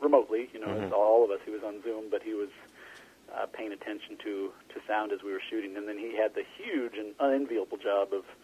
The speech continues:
Speaker 1: uh, stitching it all together in the mix ultimately. And it was tough because we were very limited in what we could do, both visually and sound. You know, when you're working with a, when your crew on the ground is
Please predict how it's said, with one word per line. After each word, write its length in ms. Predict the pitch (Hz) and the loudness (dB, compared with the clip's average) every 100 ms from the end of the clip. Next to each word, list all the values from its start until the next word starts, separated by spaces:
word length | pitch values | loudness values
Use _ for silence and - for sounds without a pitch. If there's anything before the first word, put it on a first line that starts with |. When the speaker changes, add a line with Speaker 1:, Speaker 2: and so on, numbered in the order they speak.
| - - - - - - - | -20 -20 -20 -20 -20 -20 -12
Speaker 1:
uh, 260 | 95 92 95 - - | -6 -2 -2 -4 0
stitching 300 | 117 - 110 | 2 2 -2
it 80 | 101 | 2
all 160 | 104 | 2
together 520 | - - 101 101 98 - - - - | 2 2 2 4 0 -2 -14 -20 -16
in 100 | 113 98 | -12 -8
the 60 | |
mix 240 | 104 120 - | -2 0 0
ultimately. 460 | 98 - 101 92 98 | -2 -2 -6 -8 -8
And 80 | 104 | -6
it 20 | |
was 100 | 123 - | -4 4
tough 200 | - - | 4 4
because 200 | - 123 113 | 0 -2 4
we 80 | |
were 80 | 123 | 6
very 160 | 120 123 | 6 8
limited 380 | 123 131 127 120 | 6 4 2 2
in 60 | |
what 100 | 113 | -2
we 80 | 104 | -4
could 140 | - - | -10 -2
do, 240 | 117 117 - | 2 2 10
both 160 | 233 - - | 10 10 4
visually 300 | 131 120 113 | 0 2 0
and 100 | 101 - | -2 -4
sound. 320 | 107 107 98 | -2 -2 -4
You 80 | 113 | -8
know, 100 | 107 | -8
when 100 | 110 | -6
you're 120 | 113 | 0
working 280 | 120 127 113 | 2 2 -2
with 140 | 110 104 | -2 4
a, 180 | 101 98 - - - - - - - - - - - | 4 4 -2 -20 -18 -18 -20 -20 -20 -20 -20 -20 -14
when 100 | 123 | -4
your 120 | 123 | -2
crew 280 | - 180 170 | 4 10 12
on 120 | 127 | 12
the 60 | 120 | 6
ground 440 | 131 135 127 117 | 4 4 4 2
is 120 | 110 | 2